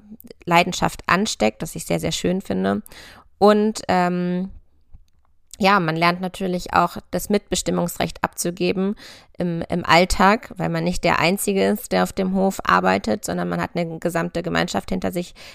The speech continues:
die auch mithelfen können. Vielleicht hat man dann auch mehr Zeit für Freizeit und Urlaub,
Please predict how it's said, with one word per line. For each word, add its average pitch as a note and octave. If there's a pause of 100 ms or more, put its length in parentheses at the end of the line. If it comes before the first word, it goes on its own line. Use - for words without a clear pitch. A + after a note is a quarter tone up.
(140)
die -
auch F3
mithelfen -
können. D#3+ (240)
Vielleicht F3
hat -
man E3+
dann E3
auch -
mehr E3
Zeit -
für D#3+
Freizeit -
und -
Urlaub, G3+